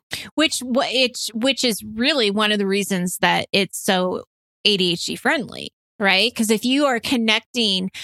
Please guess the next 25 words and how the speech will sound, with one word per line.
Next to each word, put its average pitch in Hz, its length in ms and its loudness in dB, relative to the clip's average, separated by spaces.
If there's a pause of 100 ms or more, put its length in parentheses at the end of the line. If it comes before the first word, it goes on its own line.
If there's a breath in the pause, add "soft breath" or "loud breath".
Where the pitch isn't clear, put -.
(220 loud breath)
why 214 680 2
this 202 280 0
is 202 140 0
an 196 100 -2
A 190 160 0
D 196 140 0
H 185 120 -4
D 196 100 0
friendly 175 340 -2
strategy, 226 580 0
that 196 180 2
is 196 100 -2
definitely 185 380 -2
one 185 180 -2
of 196 60 -4
the 196 80 -4
reasons, 202 420 -2
is 180 140 -4
the 185 100 0
visual 196 440 0
component 202 520 0
of - 160 -2
it, - 180 0
the 190 100 0
nonlinear 190 800 0